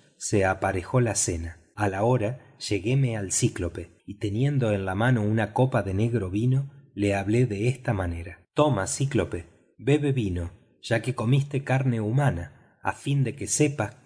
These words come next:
qué bebida se guardaba en nuestro buque. Te lo traía para ofrecer una libación en el caso de que te apiadases de mí y me enviaras a mi casa, pero tú te enfureces de intolerable modo.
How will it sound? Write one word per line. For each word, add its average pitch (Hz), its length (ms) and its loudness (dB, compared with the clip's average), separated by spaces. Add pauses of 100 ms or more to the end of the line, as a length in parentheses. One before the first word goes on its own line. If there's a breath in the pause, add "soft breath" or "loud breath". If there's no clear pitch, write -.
qué 170 160 -2
bebida 123 480 2
se - 140 -2
guardaba 101 560 2
en 98 100 -2
nuestro 95 340 -6
buque. - 640 -10 (400)
Te 107 100 -6
lo 110 120 2
traía 113 500 2
para 101 160 0
ofrecer 107 400 0
una 123 180 6
libación 101 640 4 (240 loud breath)
en 101 120 0
el 95 140 -2
caso 139 320 0
de 107 120 0
que 104 100 -6
te 95 160 -4
apiadases 104 720 0
de 101 100 0
mí 131 520 0
y 101 100 -2
me 95 120 -2
enviaras 127 500 0
a 98 40 -4
mi 95 140 -6
casa, - 640 -8 (340)
pero 90 240 -8
tú - 580 -2
te 98 180 -2
enfureces 101 680 0
de 101 120 -2
intolerable 98 800 0
modo. 85 580 -8